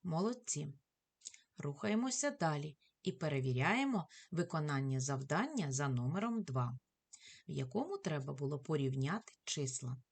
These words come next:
Перевірте, чи правильно ви поставили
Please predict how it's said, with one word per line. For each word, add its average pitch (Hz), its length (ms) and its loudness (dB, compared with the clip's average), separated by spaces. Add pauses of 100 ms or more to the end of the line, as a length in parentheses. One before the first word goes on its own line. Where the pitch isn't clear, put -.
(540)
Перевірте, 226 840 4 (260)
чи - 240 -10
правильно 180 680 2
ви 151 160 0
поставили 143 920 0